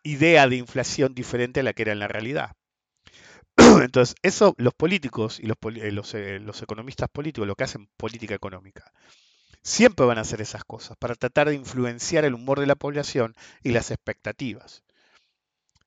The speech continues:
Yo prefiero decir la verdad. Para mí la gente siempre está preparada para la verdad. Pueden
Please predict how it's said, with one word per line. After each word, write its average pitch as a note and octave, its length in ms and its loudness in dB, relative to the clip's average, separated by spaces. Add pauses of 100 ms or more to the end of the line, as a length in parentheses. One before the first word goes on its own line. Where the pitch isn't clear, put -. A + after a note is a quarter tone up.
(140)
Yo G3 180 4
prefiero F3+ 360 4
decir A2 240 0
la G#2 120 -4
verdad. - 380 -14 (500)
Para A#2+ 200 -4
mí C#3+ 100 -4
la D3 100 4
gente C#3 260 -4
siempre C3+ 300 -6
está A#2 160 -4
preparada A2 320 -4
para A2 180 -2
la A2 40 0
verdad. D3+ 360 2 (440)
Pueden A#2 420 4